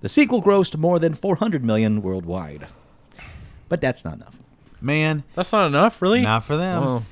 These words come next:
Speaker 2: And, well, the,
Speaker 3: Okay.
Speaker 2: well, they, they, I don't know why they're still sitting on Tron Legacy. That's one of the better cartoons that's come out in the last ten years.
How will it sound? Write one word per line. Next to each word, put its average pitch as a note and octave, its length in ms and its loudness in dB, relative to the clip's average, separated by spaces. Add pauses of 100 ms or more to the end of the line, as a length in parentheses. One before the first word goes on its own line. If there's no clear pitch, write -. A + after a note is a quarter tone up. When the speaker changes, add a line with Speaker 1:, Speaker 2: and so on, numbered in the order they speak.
(120)
Speaker 2:
And, D3+ 180 -2
well, E3+ 160 4
the, F#3 140 2
Speaker 3:
Okay. D#3+ 140 -4
Speaker 2:
well, F3 100 -2
they, F#3 200 -6
they, G#3 180 -2 (120)
I - 80 -12
don't G#3+ 140 -10
know A3 80 -2
why D#3 380 -6
they're F3 100 -4
still D#3+ 260 -8
sitting D3+ 400 -8
on C#3 420 -4
Tron D#3 280 -4
Legacy. F#3 680 -6 (600)
That's G3+ 200 -2
one A3+ 120 2
of G#3+ 60 2
the F#3+ 60 0
better G#3 320 4
cartoons F#3 560 -2
that's D#3+ 120 -10
come D#3+ 260 -6
out E3 180 -2
in B2+ 60 -8
the C3 60 -4
last C3 360 -4
ten F3 220 -6
years. C#3 520 -4